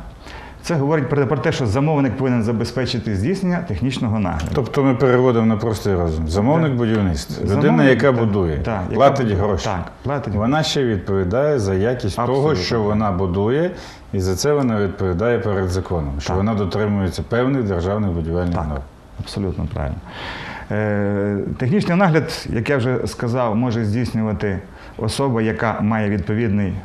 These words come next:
Speaker 1: сертифікат.
Speaker 2: Він іменний.
Speaker 1: Він іменний сертифікат, так. Е,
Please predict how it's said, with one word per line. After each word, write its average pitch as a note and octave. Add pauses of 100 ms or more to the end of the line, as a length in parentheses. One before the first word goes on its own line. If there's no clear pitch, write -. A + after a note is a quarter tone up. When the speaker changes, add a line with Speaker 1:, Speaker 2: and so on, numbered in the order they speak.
(260)
Speaker 1:
сертифікат. A2 (640)
Speaker 2:
Він A2
іменний. G2+ (180)
Speaker 1:
Він B2+
іменний A#2+
сертифікат, C3+
так. A2+ (480)
Е, G#2